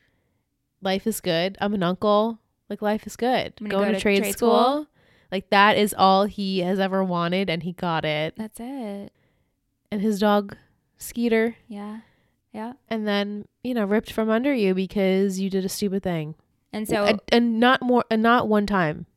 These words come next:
Speaker 2: Oh, no,
Speaker 1: More
Speaker 2: no.
Speaker 1: than
Speaker 2: This
Speaker 1: one
Speaker 2: is
Speaker 1: time.
Speaker 2: a whole situation. And so him and Billy, they get called in, and Billy is obviously beside himself. And he just says, "I'm sorry, man. I'm so sorry."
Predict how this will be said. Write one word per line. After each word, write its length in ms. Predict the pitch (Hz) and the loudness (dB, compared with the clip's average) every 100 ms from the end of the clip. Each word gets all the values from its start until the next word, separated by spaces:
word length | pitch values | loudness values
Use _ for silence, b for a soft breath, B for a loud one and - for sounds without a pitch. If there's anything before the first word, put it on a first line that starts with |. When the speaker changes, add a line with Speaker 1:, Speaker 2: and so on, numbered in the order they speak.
| - | -4
Speaker 2:
Oh, 80 | 220 | 4
no, 80 | 202 | 8
Speaker 1:
More 140 | 202 | 8
Speaker 2:
no. 60 | 196 | 6
Speaker 1:
than 140 | 180 | 2
Speaker 2:
This 60 | 165 | 0
Speaker 1:
one 120 | 147 | -2
Speaker 2:
is 60 | 190 | -4
Speaker 1:
time. 200 | 180 - | -8 -6
Speaker 2:
a 20 | |
whole 540 | 202 202 190 180 165 160 | -4 -2 -2 -2 -4 -10
situation. 500 | 175 170 185 185 190 b b b | -16 -12 -10 -8 -12 b b b
And 80 | 196 | -10
so 100 | 196 | -10
him 160 | 185 196 | -8 -8
and 120 | 214 | -6
Billy, 380 | 190 180 180 214 | -4 -4 -6 -6
they 140 | 180 | -8
get 180 | 170 - | -10 -12
called 300 | 185 170 185 | -12 -12 -10
in, 260 | 180 175 180 | -8 -8 -10
and 280 | - 170 165 | -10 -12 -10
Billy 300 | 165 180 175 | -10 -8 -10
is 100 | 170 | -10
obviously 440 | 170 175 175 170 | -12 -14 -14 -14
beside 340 | 170 - 165 | -14 -14 -14
himself. 420 | 170 175 175 196 - b b b 196 | -14 -14 -10 -10 -12 b b b -14
And 100 | 190 | -12
he 60 | |
just 180 | 175 175 | -12 -12
says, 160 | 175 165 | -14 -16
"I'm 120 | 165 | -16
sorry, 340 | - 170 185 175 | -16 -14 -12 -12
man. 400 | 156 160 165 180 _ _ _ _ | -14 -16 -18 -20 _ _ _ _
I'm 140 | 175 170 | -16 -14
so 180 | - 170 | -14 -14
sorry." 680 | - 165 196 185 - 202 | -14 -12 -12 -12 -16 -20